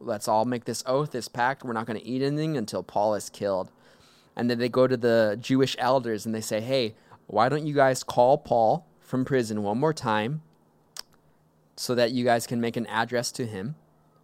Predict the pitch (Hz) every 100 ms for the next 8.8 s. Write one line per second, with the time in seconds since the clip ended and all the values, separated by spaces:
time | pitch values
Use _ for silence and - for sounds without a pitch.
0 | _ _ _ _ _ _ - 127 127 127
1 | 139 147 - 135 135 127 139 135 - 123
2 | 147 156 151 135 135 104 101 135 - 131
3 | 117 120 139 156 - 101 107 110 123 143
4 | - - - _ - 107 117 131 131 127
5 | 120 117 151 160 131 110 104 95 98 92
6 | 82 _ _ _ _ _ _ _ _ _
7 | _ - 104 117 120 110 120 110 120 -
8 | 123 - 135 131 131 - 107